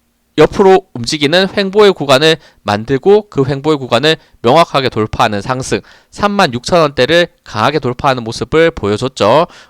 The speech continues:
역시나 장대 양봉과 그리고 거래량 수급이 좋게 들어왔기 때문에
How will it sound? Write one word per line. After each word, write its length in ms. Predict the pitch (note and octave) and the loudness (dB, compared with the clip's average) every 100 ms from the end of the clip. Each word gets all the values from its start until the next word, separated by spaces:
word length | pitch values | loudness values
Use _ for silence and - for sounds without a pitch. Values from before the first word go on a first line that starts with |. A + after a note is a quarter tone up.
| _ - | _ -8
역시나 400 | D#3+ - F#3 A2+ | -6 -2 0 -2
장대 400 | - A#2+ C#3+ C3+ | -4 -6 -4 -2
양봉과 680 | G#2 A#2+ C#3 C3 C3 C3+ C3+ | -2 -4 -2 2 2 2 -2
그리고 540 | G2 F#2+ A2+ D3 D#3+ - | -6 -8 -2 -2 -2 -6
거래량 380 | - G#2 B2 A#2 | -4 0 2 0
수급이 460 | A2+ B2 A2 D3 D3+ - _ | -2 -10 -6 -4 -6 -10 _
좋게 280 | - A#2+ - | -10 -6 -6
들어왔기 340 | C#3+ G2+ A2 G#2+ | -2 -2 -2 -8
때문에 380 | G2+ G2 A2 | -6 -4 -4